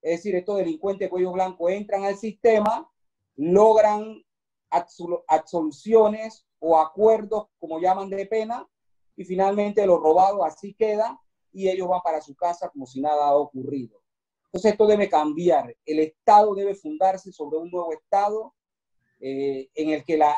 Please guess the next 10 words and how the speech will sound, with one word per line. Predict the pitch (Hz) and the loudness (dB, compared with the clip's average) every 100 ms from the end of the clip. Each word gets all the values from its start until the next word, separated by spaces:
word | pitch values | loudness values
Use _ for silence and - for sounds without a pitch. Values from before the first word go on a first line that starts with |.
| - | -4
los | 147 147 151 151 | -4 0 0 0
derechos | 160 185 214 214 | 0 2 0 0
y | 208 | -2
las | 180 | 0
garantías | 156 147 190 202 196 - | 0 -4 -4 -4 -4 -6
fundamentales | 160 147 143 143 139 - 202 208 196 | -10 -6 -6 -6 -12 -2 0 0 -2
de | 160 | -6
los | 143 - | -10 -12
ciudadanos | 139 139 165 175 | -4 -4 -4 -8
estén | - _ 175 175 185 | -14 _ -8 -8 -12